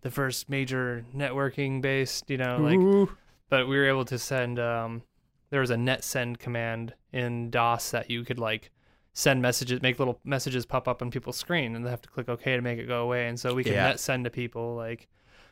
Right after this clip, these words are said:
Speaker 1: like, "Hey, you're, you smell bad and your mom dresses you
Speaker 2: <laughs>
Speaker 1: funny."
Speaker 2: Who said that?
Speaker 1: Well,
Speaker 2: Who's, who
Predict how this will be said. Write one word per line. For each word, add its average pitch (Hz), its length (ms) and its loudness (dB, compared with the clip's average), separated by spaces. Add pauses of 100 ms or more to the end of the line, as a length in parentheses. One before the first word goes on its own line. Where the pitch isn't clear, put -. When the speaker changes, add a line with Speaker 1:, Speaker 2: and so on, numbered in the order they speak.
(240)
Speaker 1:
like, 127 280 -4
"Hey, 190 260 6
you're, 160 300 2
you 165 180 0
smell 190 280 2
bad 170 140 6
and 156 100 4
your 160 80 4
mom 160 200 4
dresses 160 360 6
you 151 80 8
Speaker 2:
<laughs> - 0 -
Speaker 1:
funny." 165 360 12 (220)
Speaker 2:
Who 269 120 12
said 247 280 12
that? 175 280 8
Speaker 1:
Well, 247 240 12
Speaker 2:
Who's, 202 120 8
who - 100 -10